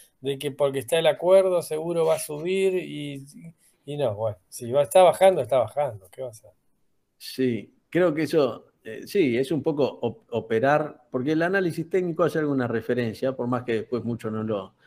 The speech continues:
Speaker 2: pero es operar un poco lo que se ve y no lo que uno cree que va a pasar, ¿no? Es decir, "Che, mirá,
Speaker 1: Sí,
Speaker 2: vos
Speaker 1: sí,
Speaker 2: creés
Speaker 1: sí,
Speaker 2: que va a
Speaker 1: sí.
Speaker 2: subir, pero está bien". Ese que se ve, es, te,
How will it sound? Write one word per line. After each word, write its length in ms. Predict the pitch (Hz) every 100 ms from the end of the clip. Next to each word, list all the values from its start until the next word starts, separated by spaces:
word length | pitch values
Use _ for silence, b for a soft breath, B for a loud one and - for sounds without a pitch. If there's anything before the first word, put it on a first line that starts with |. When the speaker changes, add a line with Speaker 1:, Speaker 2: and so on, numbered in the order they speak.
| b _
Speaker 2:
pero 140 | 135
es 100 | 147
operar 400 | 156 - 127 151
un 100 | 139
poco 220 | 147 143
lo 140 | 135 110
que 140 | 113
se 160 | - 113
ve 260 | 135 170 -
y 80 | 117
no 100 | 123
lo 160 | 113
que 60 | 113
uno 180 | 120 107
cree 260 | 131 123
que 80 | 107
va 80 | 110
a 40 |
pasar, 360 | 104 107 113 95
¿no? 300 | 113 175 190
Es 100 | 120
decir, 300 | 117 104 110
"Che, 160 | - 120
mirá, 300 | 120 113 104
Speaker 1:
Sí, 20 |
Speaker 2:
vos 160 | 156 131
Speaker 1:
sí, 80 | 110
Speaker 2:
creés 180 | 127 147
Speaker 1:
sí, 20 |
Speaker 2:
que 60 | 139
va 60 |
a 40 | 131
Speaker 1:
sí. 20 |
Speaker 2:
subir, 160 | 131
pero 160 | 107 -
está 380 | - - _ -
bien". 260 | 165 135 - _ _ _ _
Ese 280 | 120 143 -
que 100 | 113
se 200 | - 110
ve, 320 | 135 160 -
es, 260 | 104 - -
te, 160 | -